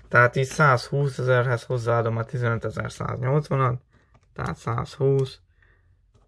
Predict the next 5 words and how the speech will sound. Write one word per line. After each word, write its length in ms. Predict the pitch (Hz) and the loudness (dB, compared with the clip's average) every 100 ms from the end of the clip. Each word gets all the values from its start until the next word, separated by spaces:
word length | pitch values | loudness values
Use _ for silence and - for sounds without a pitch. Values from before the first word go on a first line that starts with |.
| _ _ _ | _ _ _
ezerhez 720 | - 120 123 120 127 127 127 | -8 0 2 2 0 0 0
hozzáadom 880 | 127 127 123 127 - - 123 131 123 | 0 -2 -2 -4 -6 0 2 2 0
a 120 | 123 - | -4 -10
tizenötezer-száznyolcvanat. 2250 | - 131 127 123 147 - 135 127 123 123 - - 127 127 127 131 165 156 139 131 120 - _ _ _ _ _ _ _ - _ _ _ _ _ _ _ _ | -10 -6 -4 -6 -8 -10 -8 -6 -6 -6 -8 -8 -6 -4 -2 0 2 2 2 2 2 -2 _ _ _ _ _ _ _ -20 _ _ _ _ _ _ _ _
Százharmincötezer-száznyolcvan. 2000 | - 139 131 131 127 123 113 117 120 113 113 113 113 117 117 117 113 - 117 | 4 4 6 4 4 2 -2 -4 -4 -6 -8 -8 -6 -4 -6 -8 -10 -8 -8